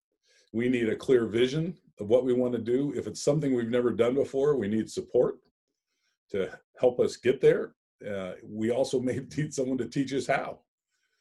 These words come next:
Just because we wanna do something doesn't know, mean we know the steps to get there. So I would say, you know, get really clear on what you wanna do, get some support, because you're certainly not doing it now if you,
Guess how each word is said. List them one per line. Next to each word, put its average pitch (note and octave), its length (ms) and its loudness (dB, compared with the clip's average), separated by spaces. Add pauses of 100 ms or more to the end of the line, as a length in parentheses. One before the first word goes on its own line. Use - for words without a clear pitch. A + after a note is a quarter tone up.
(200)
Just D3 220 0
because D#3 320 6
we C#3+ 80 2
wanna C#3 240 2
do C#3+ 180 0
something B2 340 2
doesn't B2+ 280 0
know, B2+ 400 -2
mean C3 260 -2
we A#2+ 100 -2
know B2+ 180 6
the A#2 60 0
steps - 360 -4
to A#2 80 -12
get D3 220 -2
there. - 200 -10 (840)
So A#2 220 4
I A#2 100 0
would D3 180 6
say, C3 440 4 (160)
you A2+ 80 -8
know, G#2+ 80 -8
get D#3+ 220 0
really G3 200 8
clear C3 240 4
on G#2+ 60 4
what G#2+ 140 -4
you F#2+ 80 -4
wanna F#2 240 -4
do, A2+ 300 0 (520)
get A#2+ 160 2
some A2+ 180 0
support, - 520 2 (420)
because G2 340 -2
you're G#2+ 120 -4
certainly C3 340 -2
not B2 260 -2
doing B2 220 4
it A#2+ 100 -2
now B2+ 340 2
if - 80 -12
you, G#2 200 -6